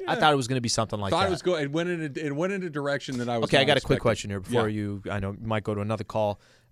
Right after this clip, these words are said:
Speaker 1: Um,
Speaker 2: Why are you changing the subject?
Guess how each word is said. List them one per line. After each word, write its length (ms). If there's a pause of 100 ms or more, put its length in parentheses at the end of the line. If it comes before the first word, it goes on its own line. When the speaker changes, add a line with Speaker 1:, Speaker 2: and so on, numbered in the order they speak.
Speaker 1:
Um, 580 (320)
Speaker 2:
Why 120
are 40
you 100
changing 320
the 60
subject? 540